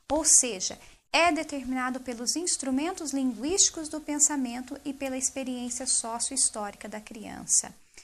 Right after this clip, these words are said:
Então, o nosso pensamento se constitui a partir dessa interação com a linguagem, e essa linguagem, então, ela é construída socialmente. O desenvolvimento da fala interior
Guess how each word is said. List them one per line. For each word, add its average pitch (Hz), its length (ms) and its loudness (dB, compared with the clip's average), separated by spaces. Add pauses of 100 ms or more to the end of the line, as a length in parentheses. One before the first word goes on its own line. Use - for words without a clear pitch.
(260)
Então, 233 260 -4
o - 20 -4
nosso 339 380 4
pensamento 269 540 -2
se - 120 6
constitui 254 640 -6 (320)
a 233 100 2
partir 220 680 0 (320)
dessa 302 360 6
interação 262 580 0
com 226 100 -12
a 226 40 -6
linguagem, 220 640 -6 (380)
e 254 340 0
essa 311 420 4
linguagem, 247 520 -2
então, 247 160 -6
ela 240 100 -4
é 240 60 -6
construída 240 600 -6
socialmente. - 1500 6 (1800)
O 240 60 -10
desenvolvimento 277 800 0
da 294 140 4
fala 226 360 0
interior 269 960 -2